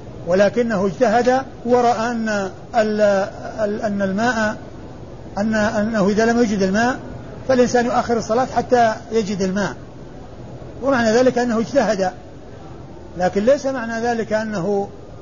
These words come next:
سقطت عنه الصلاة، وإنما لم يصلي يعني أخر الصلاة. فكل منهما أصاب من حيث الاجتهاد و-، وحصول الأجر، لكن الذي أصاب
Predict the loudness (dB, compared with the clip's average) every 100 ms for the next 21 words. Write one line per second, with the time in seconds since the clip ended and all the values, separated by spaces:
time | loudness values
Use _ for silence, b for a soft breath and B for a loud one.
0 | -16 -6 -2 0 0 0 0 -2 -2 0
1 | 2 2 0 -10 -16 -16 -16 -16 -16 -16
2 | -16 -16 -6 0 2 2 2 4 4 2
3 | 2 2 4 4 4 2 0 0 2 0
4 | 2 2 2 0 -6 -14 -14 -14 -14 -14
5 | -14 -14 -14 -14 -12 -14 -14 0 2 4
6 | 4 4 4 2 2 0 2 4 4 4
7 | 0 -6 -14 -10 -6 -2 0 0 0 0
8 | 2 4 2 -4 -16 -16 -16 -18 -18 -18
9 | -16 -16 -16 -8 2 2 2 2 0 0
10 | 0 0 2 2 2 -2 -6 -16 -16 -18
11 | -18 -18 -18 -18 -16 0 2 4 2 -2
12 | -2 -2 -2 -2 0 2 2 2